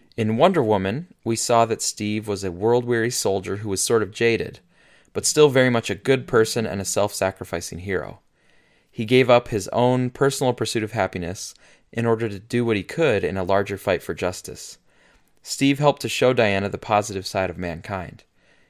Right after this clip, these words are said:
Here, Bruce has also been world-weary and jaded, but he is trying to be a better person following the events of B V S.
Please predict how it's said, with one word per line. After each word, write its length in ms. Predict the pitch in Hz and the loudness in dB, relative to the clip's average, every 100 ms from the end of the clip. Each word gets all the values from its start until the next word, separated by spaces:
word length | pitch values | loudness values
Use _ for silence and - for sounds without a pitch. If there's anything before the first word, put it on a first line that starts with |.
| _ | _
Here, 520 | _ 156 147 101 139 151 | _ 2 4 4 0 -6
Bruce 400 | 110 131 143 151 | -2 2 2 0
has 140 | 123 | -2
also 280 | 85 156 - | 2 2 2
been 280 | 120 107 95 | 2 2 2
world-weary 640 | 101 110 101 98 95 101 - | 2 2 2 -2 -2 -4 -6
and 140 | 92 | -6
jaded, 480 | 98 107 90 85 113 _ _ _ _ | 0 2 2 -2 -8 _ _ _ _
but 100 | 110 | -4
he 60 | 107 | -4
is 120 | 101 | -4
trying 360 | - 143 160 | -2 0 0
to 100 | 147 | -2
be 120 | 107 101 | -2 -2
a 40 | |
better 300 | 85 101 113 | 2 2 2
person 380 | - 95 - 98 | 0 -4 -4 -6
following 360 | - 92 95 | 0 0 -2
the 80 | 92 | -6
events 320 | 90 95 90 | -6 -6 -8
of 140 | 90 95 | -10 -10
B 140 | 87 | -8
V 140 | 82 101 | -2 0
S. 380 | 95 - - | 0 -4 -12